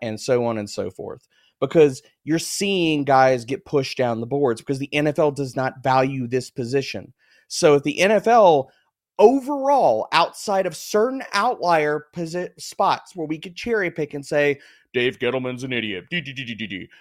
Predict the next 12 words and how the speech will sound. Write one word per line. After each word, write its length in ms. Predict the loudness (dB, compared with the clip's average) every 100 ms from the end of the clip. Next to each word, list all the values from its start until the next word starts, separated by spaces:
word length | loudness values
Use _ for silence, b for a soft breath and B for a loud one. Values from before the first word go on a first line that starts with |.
| b
Oh, 280 | 8 8
the 80 | 6
Lions, 500 | 4 4 4 0 -4
what 180 | -6 -4
the 80 | -6
fuck 240 | -6 -6
are 100 | -4
they 120 | -4
doing?" 440 | -2 -2 -4 -8 -14 b b b
Outside 500 | 2 2 2 2 4
of 140 | 2 2
those 400 | 0 0 -4